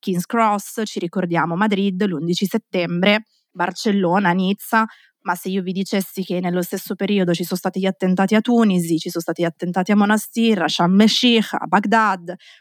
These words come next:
nessuno se li ricorda quelli. E anche questo è parte della narrazione che ha fomentato questa visione per cui è noi contro di loro, quando in realtà è un'organizzazione o comunque un gruppo di persone che si sono radicalizzate contro tutti,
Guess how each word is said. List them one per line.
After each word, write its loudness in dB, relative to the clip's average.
nessuno -2
se -4
li 0
ricorda 0
quelli. -6
E -6
anche 0
questo -6
è -4
parte -4
della 0
narrazione -2
che 0
ha 0
fomentato 2
questa -4
visione 2
per 0
cui 2
è 2
noi 6
contro 2
di 2
loro, 2
quando -4
in -6
realtà 0
è -4
un'organizzazione -2
o -4
comunque -2
un 0
gruppo 0
di -2
persone -2
che -2
si -4
sono 4
radicalizzate 2
contro -2
tutti, -4